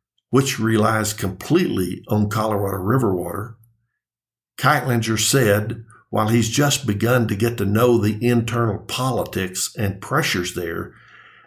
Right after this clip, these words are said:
a suite of measures will likely be required to rein in water use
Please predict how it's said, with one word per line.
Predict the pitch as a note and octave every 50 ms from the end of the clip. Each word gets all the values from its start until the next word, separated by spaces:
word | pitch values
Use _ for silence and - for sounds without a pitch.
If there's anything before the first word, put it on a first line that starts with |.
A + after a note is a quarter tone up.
| _ -
a | A#2 A2+
suite | G#2+ G#2+ - - - - - C#3+ D3+ E3+ F#3+ - - - - _
of | - A#2 G2 F2+
measures | G2+ G#2 G#2+ A#2+ C3 C#3+ B2+ G2+ F2+ F2+ - - - - - - - _ _ _ _ _ _
will | - G#2+ G#2 G#2 F#2+ F#2
likely | G2+ A2 C3 D3+ C#3 - - B2+ B2+
be | A#2 A2 A2+ G#2+
required | G#2+ A2 A2 A2 - - G#2 F#2+ F#2 F#2 F#2 F#2 F#2 - - _ _ _ _
to | - - A#2
rein | G#2+ G#2 F#2 F#2+ G#2 A2+ B2 C3 C#3 C#3+ C#3+ C#3+
in | - - C3 B2 A#2+ A2+ A2 G#2+ G#2 G#2 G#2 A2
water | G#2+ G#2 G#2 A2 A2+ B2+ B2+ B2+ A#2+
use | A2 G#2 G2 F#2+ F#2+ F#2 F#2 F#2 - - -